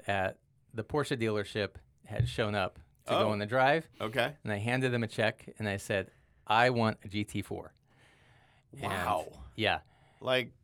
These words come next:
Speaker 2: sight unseen is, I mean, you've seen pictures, but essentially
Speaker 1: I,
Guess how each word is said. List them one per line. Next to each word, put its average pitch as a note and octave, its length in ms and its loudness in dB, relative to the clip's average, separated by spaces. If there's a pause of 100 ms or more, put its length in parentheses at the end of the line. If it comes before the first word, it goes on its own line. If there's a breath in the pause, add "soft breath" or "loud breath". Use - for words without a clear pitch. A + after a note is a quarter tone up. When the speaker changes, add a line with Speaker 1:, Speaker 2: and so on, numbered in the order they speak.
(360)
Speaker 2:
sight D#3 340 0
unseen C3 380 -2
is, G#2+ 100 -4
I F#2+ 80 -6
mean, A2+ 120 -4
you've G#2+ 80 -8
seen A2+ 160 -6
pictures, G2+ 460 -4
but F2 220 -10 (160)
essentially F2+ 500 -12 (460)
Speaker 1:
I, C#3+ 180 10